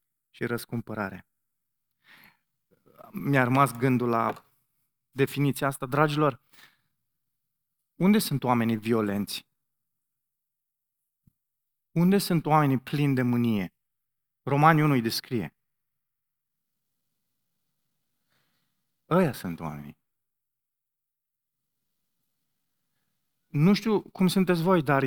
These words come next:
eu, persoanele cele mai violente pe care le-am întâlnit, sunt persoanele care nu au avut parte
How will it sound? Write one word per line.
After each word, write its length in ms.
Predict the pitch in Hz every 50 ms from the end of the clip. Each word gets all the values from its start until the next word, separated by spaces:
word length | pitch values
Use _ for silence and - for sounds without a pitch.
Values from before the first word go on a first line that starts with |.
| 139 127
eu, 300 | 123 147 165 165 156 139
persoanele 580 | - - 160 135 120 - 170 160 160 151 147
cele 280 | 143 - - 180 165 165
mai 180 | 151 147 143 135
violente 600 | 120 123 147 147 143 147 170 170 156 127 - 123
pe 140 | - 135 123
care 220 | - 131 127 123
le-am 220 | 123 127 123 123 127
întâlnit, 440 | 127 117 - 127 135 143 147 _ - - - - _
sunt 260 | - - 156 143 123
persoanele 560 | - 139 127 110 - 151 147 151 147 143 143 139
care 320 | - - 147 139 135 143
nu 160 | 143 147 160
au 220 | 170 165 160 139 127
avut 260 | 117 113 123 113 -
parte 520 | - - 120 113 98 - - 87 78 -